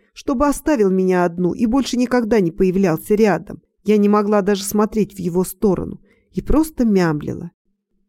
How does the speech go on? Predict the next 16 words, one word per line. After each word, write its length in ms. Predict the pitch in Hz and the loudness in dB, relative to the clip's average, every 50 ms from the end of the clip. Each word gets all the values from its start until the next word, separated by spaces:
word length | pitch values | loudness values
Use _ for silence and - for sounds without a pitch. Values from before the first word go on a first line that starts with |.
| _ _ _ | _ _ _
«Я 140 | - 311 302 | -4 -2 -2
все 360 | - - - - - 233 190 175 | -2 -4 -6 -2 0 0 0 0
знаю». 600 | 170 170 180 170 160 147 - - - - 185 - _ _ _ _ _ _ | -2 -4 -2 -2 -2 -4 -4 -8 -12 -16 -20 -20 _ _ _ _ _ _
«Что 500 | - - - - - 277 320 320 254 196 | -16 -14 -12 -8 -2 0 0 2 2 0
знаешь? 720 | 151 160 214 269 294 269 226 190 - - - - - _ _ _ _ _ | -2 -2 -2 0 0 0 0 -2 -4 -8 -10 -14 -18 _ _ _ _ _
Я 180 | - 185 226 247 | -6 -2 -2 -2
не 100 | 254 269 | -2 -2
понимаю». 840 | 254 - 285 277 302 311 311 339 330 311 254 208 180 - - - _ _ _ _ _ _ _ _ _ _ _ _ | -2 -2 -2 0 0 0 0 0 0 0 0 -2 -2 -4 -8 -18 _ _ _ _ _ _ _ _ _ _ _ _
«Я 240 | - 185 233 220 220 | -6 -2 0 2 2
увидела 420 | 220 208 214 233 196 226 220 220 | 2 2 0 0 0 2 2 2
твои 300 | 208 214 220 233 233 226 | 0 0 0 0 0 0
сообщения». 1000 | 208 - - 226 220 214 - - - - - 226 208 190 180 170 165 156 180 185 _ _ _ _ _ _ _ _ _ _ _ _ _ _ _ _ _ | -2 -2 -4 -4 -4 -4 -6 -10 -8 -6 -2 -2 0 0 -2 -4 -6 -8 -10 -14 _ _ _ _ _ _ _ _ _ _ _ _ _ _ _ _ _
«Ты 120 | - 208 196 | -4 -4 -2
сошла 480 | - 214 202 196 - 196 202 208 190 | 0 0 -2 0 -2 -2 0 -2 -2
с 160 | 202 - - | -2 -2 -2
ума! 460 | 214 214 202 202 202 190 170 151 - | 0 2 2 2 2 2 0 -2 -4